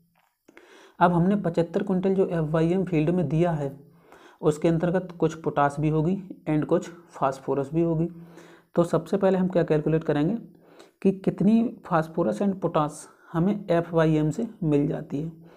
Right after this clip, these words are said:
तो थर्ड स्टेप रहेगा हमारा calculate the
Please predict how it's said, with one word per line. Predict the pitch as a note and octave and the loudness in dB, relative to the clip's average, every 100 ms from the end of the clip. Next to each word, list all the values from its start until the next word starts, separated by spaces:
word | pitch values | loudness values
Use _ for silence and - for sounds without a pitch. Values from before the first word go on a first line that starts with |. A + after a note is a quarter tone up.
| - - - | -20 -20 -4
तो | F#3 F#3 | -4 -2
थर्ड | F#3 G3 | 0 0
स्टेप | G3 F#3+ F#3 | 0 -2 0
रहेगा | E3 D3 E3+ | 0 0 0
हमारा | D#3 D#3+ G#3 | 0 -2 -2
calculate | E3 E3 E3 F3 G3 - - - _ - | 4 4 4 2 2 0 -14 -20 _ -4
the | E3+ | -2